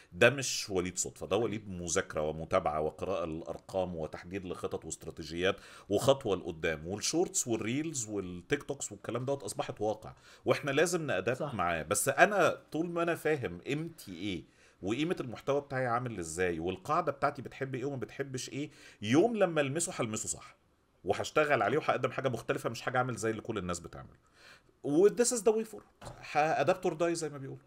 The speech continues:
Speaker 1: هنعمل إيه؟
Speaker 2: إن شاء الله، إن شاء الله يا سيدي. آه، وحاجة أخيرة بس،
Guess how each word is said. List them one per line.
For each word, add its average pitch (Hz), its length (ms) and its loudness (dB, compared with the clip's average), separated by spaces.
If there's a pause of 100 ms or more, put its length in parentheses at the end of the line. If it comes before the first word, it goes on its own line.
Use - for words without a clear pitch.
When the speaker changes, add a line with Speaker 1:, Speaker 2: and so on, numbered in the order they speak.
(160)
Speaker 1:
هنعمل 113 280 -6
إيه؟ 101 80 -20 (420)
Speaker 2:
إن 156 100 -6
شاء - 480 -4
الله، - 180 -10
إن - 200 -20
شاء 156 320 0
الله 147 260 0
يا 143 100 0
سيدي. 160 380 -6 (440)
آه، 160 960 2
وحاجة 185 300 4
أخيرة 170 260 0
بس، - 340 -6